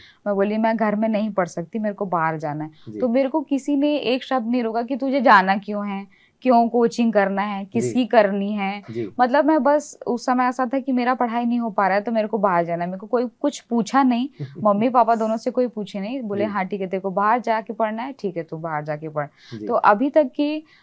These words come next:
Speaker 1: अ, वहाँ उसके पहले से भी और अभी तक के मम्मी पापा का सपोर्ट काफ़ी रहा है मेरे
Speaker 2: बहुत
Speaker 1: साथ,
Speaker 2: बढ़िया।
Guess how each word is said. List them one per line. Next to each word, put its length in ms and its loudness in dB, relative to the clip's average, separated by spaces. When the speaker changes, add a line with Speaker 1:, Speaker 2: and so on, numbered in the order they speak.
Speaker 1:
अ, 60 4
वहाँ 440 2
उसके 340 -2
पहले 340 4
से 160 0
भी 160 -2
और 140 4
अभी 220 2
तक 140 0
के 200 -4
मम्मी 260 -2
पापा 260 0
का 100 -4
सपोर्ट 520 -6
काफ़ी 380 0
रहा 240 0
है 140 -2
मेरे 220 -2
Speaker 2:
बहुत 80 -6
Speaker 1:
साथ, 160 -2
Speaker 2:
बढ़िया। 380 -10